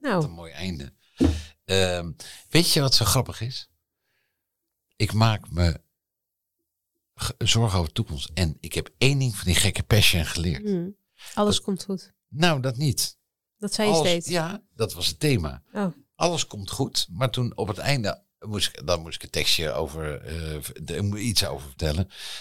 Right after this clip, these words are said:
Speaker 2: Maar dat ging over geloof in jezelf
Speaker 1: Mhm.
Speaker 2: en wat je uitdraagt naar iemand anders. En dat zette mij wel aan het denken dat ik dacht van, als je, ehm, als je over, over die hobbel stapt van, eh, ironie of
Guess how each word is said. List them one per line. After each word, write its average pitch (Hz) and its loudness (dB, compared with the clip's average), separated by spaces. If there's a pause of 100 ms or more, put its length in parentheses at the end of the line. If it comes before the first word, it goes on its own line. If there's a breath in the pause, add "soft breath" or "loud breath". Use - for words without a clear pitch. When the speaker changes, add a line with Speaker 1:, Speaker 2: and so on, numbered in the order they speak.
(120)
Speaker 2:
Maar 107 -2
dat 104 -2
ging 117 0
over 90 -4
geloof 110 2
in 95 -2
jezelf 95 2
Speaker 1:
Mhm. 180 -8 (200)
Speaker 2:
en 110 -2
wat 98 2
je - -2
uitdraagt 107 0
naar 92 -6
iemand 90 -4
anders. 92 -2 (340 loud breath)
En 87 0
dat 160 2
zette 135 0
mij 113 -2
wel 95 0
aan 87 2
het 85 2
denken 117 4
dat 85 0
ik - -10
dacht 95 0
van, - -6 (440 loud breath)
als - 2
je, 92 -2 (580)
ehm, 82 -2 (800)
als 113 2
je - 0
over, - -2 (200)
over 104 -2
die 90 -4 (120)
hobbel 139 4
stapt - 0
van, 82 0 (520 loud breath)
eh, 76 -4 (280)
ironie 95 0
of - -4